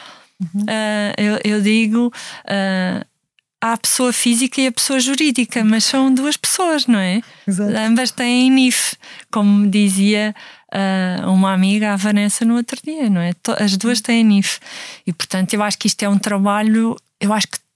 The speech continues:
Speaker 2: tudo é um trabalho de todos nós, das escolas, das empresas,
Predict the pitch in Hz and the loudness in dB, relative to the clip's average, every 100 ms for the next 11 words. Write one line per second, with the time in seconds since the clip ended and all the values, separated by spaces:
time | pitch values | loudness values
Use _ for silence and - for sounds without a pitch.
0 | _ _ - 269 285 277 285 - 214 220 | _ _ -2 0 2 0 -2 -2 0 0
1 | 202 214 196 214 226 233 247 185 185 - | 0 -2 0 0 0 0 -2 -4 -6 -2
2 | 240 220 - 185 160 156 - - - _ | -4 -2 0 0 0 -4 -10 -16 -20 _
3 | 196 180 180 170 185 202 202 202 196 196 | -4 -2 -2 -2 0 0 0 -2 0 0
4 | 180 175 170 175 185 196 196 - | 0 0 -2 -2 -2 0 -2 -2